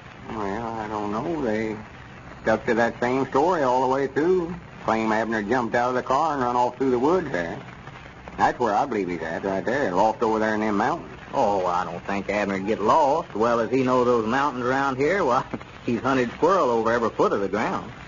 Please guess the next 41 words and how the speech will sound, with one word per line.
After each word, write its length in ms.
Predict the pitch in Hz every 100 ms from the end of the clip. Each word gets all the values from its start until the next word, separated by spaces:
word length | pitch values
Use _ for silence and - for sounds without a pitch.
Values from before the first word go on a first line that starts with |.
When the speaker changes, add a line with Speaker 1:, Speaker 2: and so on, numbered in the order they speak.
| -
Speaker 1:
Yeah, 240 | 101 123 127
but 140 | 117
it 40 | 117
was 140 | 107
mighty 300 | 120 131 120
nigh 220 | 127 120
dark 300 | 117 160 127
when 100 | 120
he 80 | 104
jumped 260 | 104 101 107
out 140 | 92
of 40 |
the 80 | 90
car, 320 | - 120 90 71
though. 160 | 67 - - - - - -
He 120 | 107
might 200 | 101 98
have 120 | 95
run 140 | 104 110
off 180 | 117 135
a 80 | 123
bluff 380 | 110 165 107
somewhere, 300 | 101 80 65
or 160 | 73 80 82
run 160 | 101 113
his 400 | 113 110 101 104
head 280 | 117 127 113 107 95 - - - -
right 220 | 113 120
into 300 | 131 131 127
a 40 |
tree 380 | 123 160 165 107
and 80 | 101
hurt 220 | 127 147
himself. 440 | 95 - 76 - - - - 139
Speaker 2:
Well, 460 | 151 147 143 139
that 180 | 123 120
isn't 340 | 107 92 95 90
very 280 | 101 92
likely, 460 | 87 92 90 - 82
though, 140 | 76 73 69
Lon. 260 | - 67